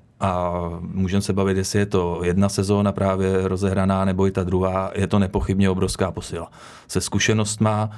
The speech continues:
s vlivem na mladý, kdyby tam nějaký byli, <laughs> trošku,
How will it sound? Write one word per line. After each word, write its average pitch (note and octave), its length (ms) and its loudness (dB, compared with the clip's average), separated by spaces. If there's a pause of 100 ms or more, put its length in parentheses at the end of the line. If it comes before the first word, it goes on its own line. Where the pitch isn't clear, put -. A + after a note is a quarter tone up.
(240)
s F#2+ 80 -2
vlivem G#2 320 4
na G2+ 80 4
mladý, F2 320 0
kdyby F2+ 220 0
tam F#2 180 0
nějaký F2+ 320 -2
byli, F2 340 -2 (400)
<laughs> - 440 -8
trošku, - 340 -2